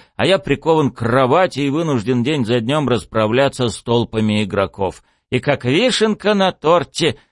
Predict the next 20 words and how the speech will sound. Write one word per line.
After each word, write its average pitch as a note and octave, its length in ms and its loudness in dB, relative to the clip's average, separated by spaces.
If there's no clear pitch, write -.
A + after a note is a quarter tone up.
смотреть C3+ 760 -2
на A#2+ 120 0
твою G2+ 440 0
рожу. F#2 500 -4
"Лучше A#2+ 260 -2
бы G#2+ 140 -2
ты G#2+ 140 -4
меня G2+ 320 0
тогда F2+ 400 -4
не F#2+ 180 -2
спасал". G2 1000 -2
Последние B2 500 0
слова B2 400 0
геймер A#2 480 0
чуть - 400 -8
ли A2 220 0
не A2 180 0
прохрипел G#2+ 1000 -2
в - 60 -20
ярости. E2 840 -6